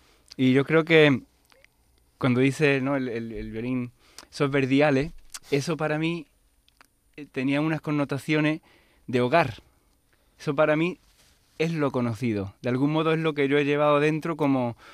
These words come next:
como, no sé, como el niño que tiene una mantita que, que la toca porque lo reconforta, ¿no? Eso para mí son los verdiales, el folclore. Eso representa a mi abuelo, mi familia, mi hogar,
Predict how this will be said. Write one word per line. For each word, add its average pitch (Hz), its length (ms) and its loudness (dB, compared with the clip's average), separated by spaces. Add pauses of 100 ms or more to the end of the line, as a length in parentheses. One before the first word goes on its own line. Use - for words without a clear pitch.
(200)
como, 131 300 0
no 147 80 0
sé, 170 140 -2
como 143 180 0
el 123 80 -2
niño 160 260 0
que 165 120 0
tiene 160 160 0
una 165 120 2
mantita 160 560 2
que, 156 520 4
que 151 140 4
la 143 120 4
toca 156 300 2
porque 147 580 0
lo 143 300 -2
reconforta, 143 720 0
¿no? 170 200 -4 (640)
Eso 139 300 -2
para 143 180 0
mí 143 120 0
son 135 180 -4
los 120 100 -6
verdiales, 113 540 -6 (100)
el 113 120 -10
folclore. 113 520 -4
Eso 117 260 -8
representa 113 460 -10
a - 20 -6
mi 127 100 -6
abuelo, 117 420 -2
mi 110 120 -6
familia, 123 840 -2 (460)
mi 110 140 -4
hogar, 123 360 2